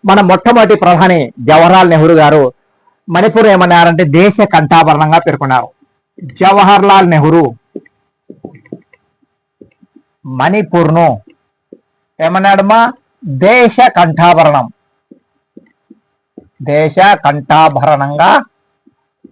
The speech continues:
పేర్కొన్నాడు. So, మన మొట్టమొదటి ప్రధాని ఎవరంటే నెహ్రూ. So, అప్పట్లో పేర్కొన్నాడమ్మా. అప్పట్లో లేడు, ఆ, ఏర్పడిన నాటికి లేడు అంటే, అంతకంటే ముందే ఈ మాట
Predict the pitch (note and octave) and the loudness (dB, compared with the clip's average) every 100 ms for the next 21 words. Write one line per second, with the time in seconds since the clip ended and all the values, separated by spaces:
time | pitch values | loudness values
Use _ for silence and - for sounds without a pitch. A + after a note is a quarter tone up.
0 | - D3 C#3 C#3+ C3+ B2 B2 C3+ C#3 C3+ | -4 -4 -2 -6 -4 -4 -4 -2 -2 -2
1 | B2+ A#2+ _ _ _ - F3+ F3 E4+ A#3+ | -4 -8 _ _ _ -6 -2 0 0 -4
2 | _ _ _ C#3 D3 D3 D3 F3 E3+ D#3 | _ _ _ -10 -8 -8 -6 -2 -2 0
3 | A3+ D4 _ _ _ _ _ _ _ _ | -2 -4 _ _ _ _ _ _ _ _
4 | _ - C#3+ C#3+ D#3 D3 C#3+ C#3+ G#3 D3+ | _ -6 -4 -2 0 0 0 0 -2 -2
5 | C3+ D3+ D3 _ _ - F#3 - - F3 | -2 -2 -4 _ _ -4 -4 -2 -6 -4
6 | D3 D#3 - - D#3 C#3 C#3+ C3+ A#2+ G2 | -2 -2 -4 -6 -4 -2 -2 -4 -8 -14
7 | _ _ _ _ - - D#3 C#3+ G3 G3+ | _ _ _ _ -8 -6 -4 0 0 -2
8 | - _ - D#3 D3 C3 E3+ F#3+ E3 - | -6 _ -14 -6 -4 -4 -6 -2 -2 0
9 | F3+ F#3 F3 G3 E3+ F3 C#3+ _ - D#3 | 0 0 2 2 2 2 -2 _ -10 -2
10 | C4+ - - E3 D3+ G3 F#3 E3 G3+ B3 | -2 -4 -8 -4 0 0 0 0 2 2
11 | F3+ D3+ - _ - E3+ F3 E3 G#3+ G3+ | 2 0 -6 _ -2 0 2 2 2 2
12 | D3+ C3 | 2 -2